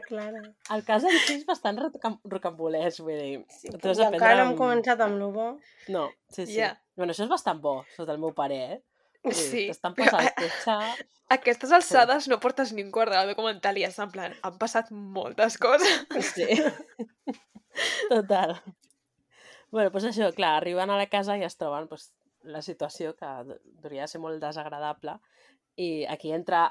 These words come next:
Speaker 2: el drama del policia, del guàrdia civil que entrevisten tota l'estona, que diu,
Speaker 1: Que
Speaker 2: «És una
Speaker 1: aquest ja ha
Speaker 2: situació».
Speaker 1: sortit abans, no?
Speaker 2: Sí, «No se les
Speaker 3: Ok.
Speaker 2: olvidará en la vida».
Speaker 3: Clar,
Speaker 2: Bueno,
Speaker 3: és que
Speaker 2: «les
Speaker 3: a, a
Speaker 2: quedará
Speaker 3: València hi ha
Speaker 2: marcado
Speaker 3: quatre
Speaker 2: para
Speaker 3: guàrdies
Speaker 2: siempre».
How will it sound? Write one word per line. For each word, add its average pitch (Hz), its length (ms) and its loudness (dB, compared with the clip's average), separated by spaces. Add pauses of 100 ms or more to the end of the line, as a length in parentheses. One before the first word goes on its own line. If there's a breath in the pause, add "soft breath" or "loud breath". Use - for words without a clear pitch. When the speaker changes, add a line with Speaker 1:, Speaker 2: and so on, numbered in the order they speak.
Speaker 2:
el 151 160 0
drama 151 400 -4
del 147 280 -8
policia, 147 560 -8 (280)
del 143 160 -6
guàrdia 151 260 -6
civil 160 360 -10
que 156 80 -6 (100)
entrevisten 147 560 -10
tota 151 220 -6
l'estona, 160 380 -8 (440 soft breath)
que 165 160 -8
diu, 143 380 -6
Speaker 1:
Que 240 100 -2
Speaker 2:
«És 233 60 -4
una - 0 -
Speaker 1:
aquest 208 200 -4
ja 240 60 2
ha 277 60 -2
Speaker 2:
situació». 302 240 -4
Speaker 1:
sortit 233 260 -4
abans, 202 560 -2
no? 185 400 -14
Speaker 2:
Sí, 139 220 -12 (180)
«No 165 160 -10
se 165 140 -12
les 156 180 -10
Speaker 3:
Ok. 175 80 -8
Speaker 2:
olvidará 147 380 -10
en 143 100 -8
la 139 100 -6
vida». 139 460 -12 (440)
Speaker 3:
Clar, - 140 -20
Speaker 2:
Bueno, 240 180 -14
Speaker 3:
és - 20 -16
que 185 160 -8
Speaker 2:
«les - 80 -6
Speaker 3:
a, 190 60 0
a - 20 -4
Speaker 2:
quedará 180 180 -6
Speaker 3:
València 185 380 -4
hi - 20 0
ha 214 60 -2
Speaker 2:
marcado 147 120 -8
Speaker 3:
quatre 190 200 0
Speaker 2:
para 196 100 2
Speaker 3:
guàrdies 196 240 -2
Speaker 2:
siempre». 175 140 -8